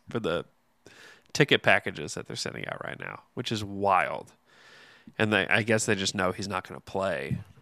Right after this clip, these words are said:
but it's, it's become a really tense situation, and his family is starting to leak out that he just doesn't wanna play in New Orleans anymore. And so he, it will, it will need to be a trade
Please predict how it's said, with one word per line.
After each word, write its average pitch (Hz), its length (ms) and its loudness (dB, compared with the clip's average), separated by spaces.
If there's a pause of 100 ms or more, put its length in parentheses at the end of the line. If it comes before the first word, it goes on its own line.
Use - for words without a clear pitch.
but - 240 -6 (260)
it's, - 500 0 (720)
it's - 160 -8
become 160 360 4
a 135 100 10
really 131 320 8
tense - 340 0
situation, 107 840 2 (260)
and 107 280 -6
his 104 220 -4
family 113 360 -2
is 101 80 -2
starting 104 360 0
to 101 120 -4
leak 101 300 -4
out 98 380 6 (120)
that 113 240 0
he 113 80 -8
just 101 200 -2
doesn't 104 200 0
wanna 85 200 -4
play 92 300 -2
in - 60 -8
New - 60 -12
Orleans - 380 -10
anymore. - 440 -10 (160)
And 110 140 -12
so 92 400 0 (1040)
he, 131 560 8 (720)
it 139 100 8
will, 123 340 6
it 123 80 4
will 117 120 8
need 113 220 0
to 117 80 -2
be 107 160 0
a 98 60 2
trade 104 560 2